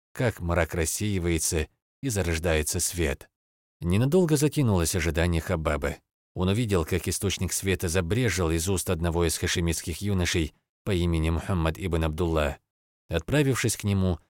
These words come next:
Хабаб выслушал его речи, которые поразили его своим блеском и осветили его душу. Протянув Мухаммаду руку,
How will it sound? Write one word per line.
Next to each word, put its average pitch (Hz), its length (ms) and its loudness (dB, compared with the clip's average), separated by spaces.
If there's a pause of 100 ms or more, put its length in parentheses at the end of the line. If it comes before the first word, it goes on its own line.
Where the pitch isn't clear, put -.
(100)
Хабаб 87 400 2
выслушал 113 520 0
его 80 160 2
речи, 80 320 -2
которые 82 420 0
поразили 87 560 0
его 82 180 0
своим 80 380 -2
блеском 85 500 0 (400)
и 127 100 -4
осветили 92 420 -2
его 78 220 0
душу. 82 480 -2 (880)
Протянув 92 580 -2
Мухаммаду 87 720 0
руку, 95 500 -2